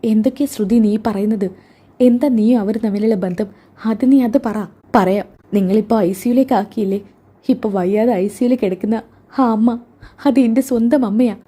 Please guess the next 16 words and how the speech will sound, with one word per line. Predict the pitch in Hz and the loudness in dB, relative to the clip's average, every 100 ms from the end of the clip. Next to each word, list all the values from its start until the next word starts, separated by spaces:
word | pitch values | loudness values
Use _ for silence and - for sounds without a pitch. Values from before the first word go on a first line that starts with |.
| 214 | -2
അവര് | 196 208 214 | 0 2 2
നൊന്ത് | 185 196 262 | 2 2 2
പ്രസവിച്ച | 220 - 220 214 | 2 0 0 2
മകളാ | 226 220 208 254 | 0 0 2 2
ഞാൻ, | 190 185 185 _ _ _ - | 0 -4 -8 _ _ _ 2
ഏക | 220 233 | 2 4
മകൾ. | 294 190 185 - _ - | 2 2 -4 -10 _ 0
എല്ലാം | 202 190 240 | 2 2 0
എന്റെ | 220 196 | 0 -2
സ്വാർത്ഥത. | 220 220 190 190 285 226 - _ | -2 -2 -2 0 0 0 -6 _
എന്റെ | 254 185 202 | 0 2 0
ഇഷ്ടങ്ങൾക്ക് | 196 190 196 208 226 | -2 -4 -4 -2 0
വേണ്ടി | 190 196 - - | 0 -4 -8 -2
ഞാൻ | 240 208 | 0 2
എല്ലാവരെയും | 196 208 220 233 233 | 2 0 0 0 0
കബളിപ്പിച്ചുകൊണ്ടിരിക്കുകയോ?" | 226 185 226 233 247 240 214 180 220 185 | 0 2 0 0 2 2 0 -2 -6 -6